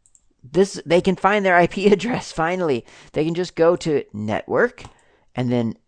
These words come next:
it, it goes by default to network interfaces, and it shows all the different interfaces. And there are a lot of them, admittedly, right now in my system, because a lot of these are, um, tunnel devices,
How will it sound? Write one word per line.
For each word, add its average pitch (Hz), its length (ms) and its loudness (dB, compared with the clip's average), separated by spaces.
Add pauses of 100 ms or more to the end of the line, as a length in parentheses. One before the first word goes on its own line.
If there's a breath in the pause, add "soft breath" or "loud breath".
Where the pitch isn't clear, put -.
it, 120 200 0
it 120 220 0
goes 135 320 0
by 131 300 0
default 156 400 -4
to 143 100 -6
network 123 360 -2
interfaces, 175 720 -4
and 123 140 -2
it 92 100 -4
shows 107 220 -6
all 120 340 2
the 135 120 -4
different 139 340 -4
interfaces. 147 720 -6
And 180 80 -6
there 196 160 2
are 156 160 6
a 131 60 4
lot 110 260 0
of 117 80 -6
them, 139 160 -8
admittedly, 117 540 -4
right 117 200 0
now 117 200 -2
in 107 100 -4
my 113 140 -4
system, 135 360 -6
because 156 300 -4
a 117 60 -2
lot 107 180 -2
of 101 80 -8
these 101 280 -6 (400 loud breath)
are, 104 580 0
um, 104 520 -4 (200)
tunnel 113 320 0
devices, 113 640 -4